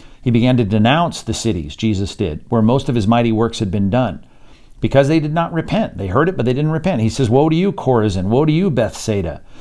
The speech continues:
For if the mighty works done in you had been done in Tyre and Sidon," these enemies of ancient Israel,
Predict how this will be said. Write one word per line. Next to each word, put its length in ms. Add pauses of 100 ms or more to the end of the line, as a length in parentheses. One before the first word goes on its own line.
(140)
For 120
if 80
the 80
mighty 300
works 260
done 200
in 80
you 120
had 180
been 240
done 240
in 220
Tyre 380
and 160
Sidon," 460
these 280
enemies 520
of 420
ancient 320
Israel, 500